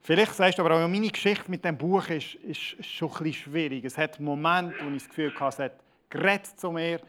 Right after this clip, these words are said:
Aber auch viele Momente, wo, ganz ehrlich, wo ich, ja, manchmal vielleicht auch ein schlechtes Gewissen habe. Eigentlich sollte ich doch mehr, oder? Ich bin beim Betten. Ich möchte das noch einmal klar sagen, der Phil hat das auch schon betont, vor zwei,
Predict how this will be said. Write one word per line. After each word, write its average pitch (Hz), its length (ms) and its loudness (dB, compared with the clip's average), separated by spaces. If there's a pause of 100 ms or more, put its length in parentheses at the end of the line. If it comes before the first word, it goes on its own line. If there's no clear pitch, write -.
(560)
Aber 160 180 4
auch 151 80 4
viele 165 240 0
Momente, 156 540 2
wo, 131 300 -2 (320)
ganz - 300 -12
ehrlich, 151 340 -2
wo 139 100 -2
ich, 131 180 -4 (320)
ja, 180 180 4
manchmal 165 380 -6
vielleicht - 60 -8
auch 156 60 -2
ein 143 60 -4
schlechtes 139 360 -2
Gewissen 143 340 -8
habe. 135 200 -6 (960)
Eigentlich 139 300 -8 (120)
sollte 117 320 -18
ich 120 60 -12
doch 120 160 -12
mehr, 101 280 -20
oder? - 120 -20 (260)
Ich 151 100 -8
bin 170 180 -4
beim 147 180 2
Betten. - 200 -18 (800)
Ich 156 80 -6
möchte 156 140 0
das 147 120 -6
noch 151 140 4
einmal 147 240 2 (500)
klar 165 400 10
sagen, 160 360 4
der 135 100 -8
Phil 143 220 -2
hat 131 120 -4
das 120 100 -8
auch 165 180 4
schon 165 140 -8
betont, 151 420 0
vor 135 140 -16
zwei, 135 340 -6